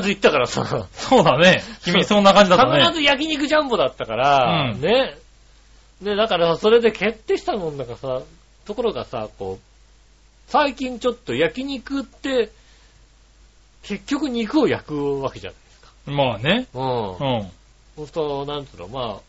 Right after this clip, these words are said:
Speaker 1: 美味しい肉があればいいわけですよ。
Speaker 2: うん。
Speaker 1: うん。でもその美味しい肉って大体さ、まあ、まあ安くて美味しい店もあるけど、
Speaker 2: うん。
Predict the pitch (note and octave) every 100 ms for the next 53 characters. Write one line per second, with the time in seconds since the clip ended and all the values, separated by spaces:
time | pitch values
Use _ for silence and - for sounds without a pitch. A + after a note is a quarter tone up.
0 | - C4+ F#4 - F#4 F4 D4+ D4 - D#4
1 | D#4 D4+ F#3+ D#3 A2 - D3+ B2+ G#2 F2+
2 | B2 G2+ E2 - - - B3+ - _ -
3 | G3 D#3+ B2+ G2+ E2 B2+ B2 G2+ E2 -
4 | _ _ _ _ _ _ _ _ _ _
5 | C4 G3+ - G#3+ B3 C4 C4+ D#4+ C#4+ G#3
6 | - - D#3+ B3+ C#4 A3+ G#3+ F3+ D3+ A#2+
7 | G#2 G#2+ A#2 C3 - - C#4+ G3 A3 D#4+
8 | - A#4 A4+ F#3 D#3 E3+ - G#3 E3+ E3
9 | F#3 G2+ - D3+ E3 B2+ - E2+ G2+ G#2
10 | F#2+ F3+ E3+ D3 A2 F2+